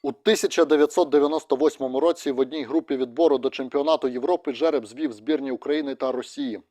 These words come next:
Нарешті, після розвалу Радянського Союзу, можна було вияснити,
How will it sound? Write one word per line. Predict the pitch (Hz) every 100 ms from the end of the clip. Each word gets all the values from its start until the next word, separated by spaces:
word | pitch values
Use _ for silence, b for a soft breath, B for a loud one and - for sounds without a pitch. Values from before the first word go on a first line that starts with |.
| _
Нарешті, | 107 113 143 147 - 117
після | 104 - 113
розвалу | 113 135 143 127
Радянського | 123 131 131 - 117
Союзу, | - 139 139
можна | 127 135 127
було | 120 127
вияснити, | 113 160 127 - 104 -